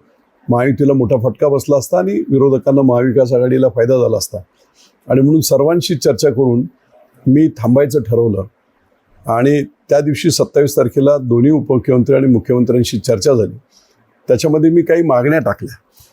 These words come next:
की संघर्ष करून जे मिळवायचं असते, ते संघर्ष न करता तहात मिळालं तरी काय हरकत नाही, जनतेसाठीच आहे. आणि म्हणून जे काही महत्त्वाचे प्रश्न होते, गुंजवणी असेल,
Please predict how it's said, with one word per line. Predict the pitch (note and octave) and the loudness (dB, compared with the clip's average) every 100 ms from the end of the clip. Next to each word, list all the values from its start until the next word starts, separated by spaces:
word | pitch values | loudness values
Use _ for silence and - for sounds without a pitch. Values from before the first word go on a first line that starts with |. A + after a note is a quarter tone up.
| _ _ _ - | _ _ _ -2
की | D#3+ E3+ - _ _ | 0 2 -2 _ _
संघर्ष | - C3 C3 D#3+ F#3 | -2 2 2 0 -2
करून | D#3 E3+ E3+ | -2 0 2
जे | D#3+ | 2
मिळवायचं | D#3 D3 D3+ C3 D3 | 2 0 0 -2 -4
असते, | - D#3 | -2 -4
ते | D#3+ | -2
संघर्ष | C#3 D3+ D3 D3+ E3+ | -2 0 0 0 0
न | D#3 D#3+ | 0 0
करता | E3 D#3 D#3+ B2+ | 0 0 -2 -2
तहात | C3+ D3 D3+ | -2 -2 -2
मिळालं | D#3+ D3+ D3+ | -4 -2 -2
तरी | D#3 D#3 | 0 0
काय | D#3 | 0
हरकत | C#3 C3 D3 | -2 0 -2
नाही, | C3 D3 | 0 0
जनतेसाठीच | C#3 C#3+ D#3+ D3 A#2+ B2 G2 | 2 2 0 0 -4 -4 -8
आहे. | - _ _ _ _ - | -10 _ _ _ _ -4
आणि | C3 | 0
म्हणून | D3 D3+ | 2 2
जे | D#3 | 0
काही | F#3 | 0
महत्त्वाचे | E3 C#3 C#3 F3+ E3+ | 0 0 0 -2 0
प्रश्न | E3 - C3+ | -2 -2 -2
होते, | A#2 C3 | 0 0
गुंजवणी | A#2+ A#2+ B2+ C3 | 0 0 2 0
असेल, | A#2+ - B2+ | 0 0 0